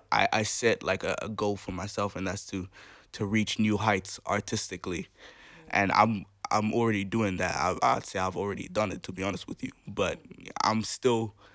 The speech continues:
Speaker 1: I'm still one hundred percent passionate about acting. You know, I take drama. I'm still one hundred percent passionate about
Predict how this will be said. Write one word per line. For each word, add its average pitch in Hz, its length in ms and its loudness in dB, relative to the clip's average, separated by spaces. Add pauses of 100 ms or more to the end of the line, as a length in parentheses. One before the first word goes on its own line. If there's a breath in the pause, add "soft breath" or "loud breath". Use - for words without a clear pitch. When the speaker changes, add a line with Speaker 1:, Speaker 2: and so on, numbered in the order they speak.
(300 loud breath)
Speaker 1:
I'm 110 160 4
still 110 300 2
one 107 160 2
hundred 139 440 2
percent 104 380 -2
passionate 107 540 0
about 101 340 4
acting. 92 380 0
You 87 80 -4
know, 87 60 0
I 90 100 0
take 87 300 -6
drama. 85 320 -2
I'm 78 100 -6
still 95 340 -2
one 90 160 -2
hundred 95 300 -2 (380)
percent 98 440 -4
passionate 98 460 0
about 92 320 0